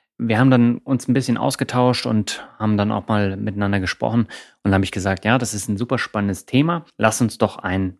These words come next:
Podcast-Interview dazu machen. Ja, und, äh, darum geht es in der heutigen Folge, knapp fünfundsiebzig Minuten. Nicht nur darüber, sondern eben auch darüber, warum es nicht so gut ist, wenn man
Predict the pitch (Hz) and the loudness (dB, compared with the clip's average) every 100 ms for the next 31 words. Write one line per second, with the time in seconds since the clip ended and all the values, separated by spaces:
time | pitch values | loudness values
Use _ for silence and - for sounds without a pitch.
0 | _ - - 92 - 90 82 85 - - | _ -10 -8 -10 -10 -12 -12 -12 -14 -16
1 | - 87 - _ _ _ _ - 139 139 | -16 -16 -16 _ _ _ _ 2 6 6
2 | 117 120 127 113 104 92 131 123 107 131 | 6 2 2 2 4 4 2 2 2 0
3 | 147 - 127 120 110 104 - - _ - | -2 -6 0 2 2 2 -4 -18 _ 4
4 | 131 139 107 92 135 165 160 143 - 127 | 4 6 2 4 6 8 6 2 2 0
5 | - 127 113 117 - - 101 104 98 101 | 2 2 4 0 -6 -2 0 0 0 0
6 | 95 - - _ _ _ _ 127 135 123 | -2 -4 -20 _ _ _ _ 4 4 8
7 | 110 107 139 147 120 107 123 110 107 104 | 6 6 4 6 6 6 4 2 0 2
8 | 104 - 104 107 110 104 101 98 101 107 | 2 2 2 4 4 6 6 4 0 0
9 | 101 110 107 - - 117 170 175 143 110 | 2 4 2 0 -4 0 2 4 4 4
10 | 110 104 - 107 107 107 | 4 2 4 6 6 4